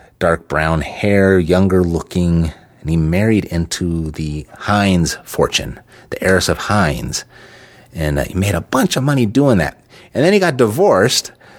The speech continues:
walked away with a bunch of money, and then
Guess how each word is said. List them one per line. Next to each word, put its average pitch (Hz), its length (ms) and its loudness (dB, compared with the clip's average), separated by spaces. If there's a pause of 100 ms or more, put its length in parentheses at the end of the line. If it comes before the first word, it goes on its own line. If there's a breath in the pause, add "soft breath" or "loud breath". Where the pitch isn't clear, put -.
(260 loud breath)
walked 135 240 0
away 127 100 4
with 117 120 2
a 107 40 2
bunch 104 200 0
of 98 60 2
money, 90 360 2 (400 loud breath)
and 117 280 2
then 151 340 2